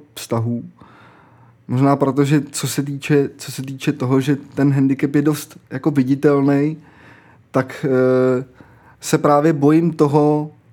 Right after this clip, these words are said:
jak na to ta slečna bude reagovat. Takže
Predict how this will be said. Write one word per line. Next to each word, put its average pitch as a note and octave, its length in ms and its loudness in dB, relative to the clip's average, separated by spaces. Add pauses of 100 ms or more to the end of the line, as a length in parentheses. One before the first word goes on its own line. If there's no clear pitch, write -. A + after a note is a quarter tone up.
(280)
jak D3 340 0
na D#3 140 4
to D#3+ 120 -6
ta D#3+ 120 0
slečna D#3 340 -2
bude D3 200 0
reagovat. C3+ 520 -2 (440)
Takže B2+ 320 0